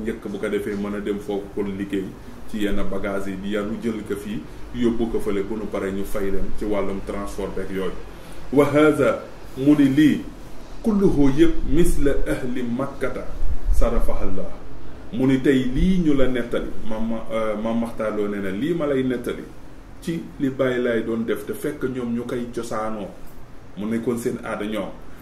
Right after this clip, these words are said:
Mu ni boo ko xoolee, misla ahli makkata, dafa mel ni ñooñu Makk, sarafahallahu, yal na Yàlla barkeel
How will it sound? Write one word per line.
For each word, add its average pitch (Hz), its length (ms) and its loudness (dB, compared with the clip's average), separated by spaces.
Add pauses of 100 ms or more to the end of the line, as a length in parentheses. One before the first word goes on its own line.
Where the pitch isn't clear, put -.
(200)
Mu 127 160 -2
ni 127 100 2
boo 139 420 6
ko 139 100 -2
xoolee, 113 520 0 (420)
misla 135 440 0 (120)
ahli 127 300 -6
makkata, 107 540 -4
dafa 113 220 -8
mel 160 320 -4
ni 151 220 -2
ñooñu 120 280 -4 (140)
Makk, 117 260 -8 (300)
sarafahallahu, 101 880 -4
yal 95 220 -6
na 95 80 -8
Yàlla 92 340 -6
barkeel - 460 -12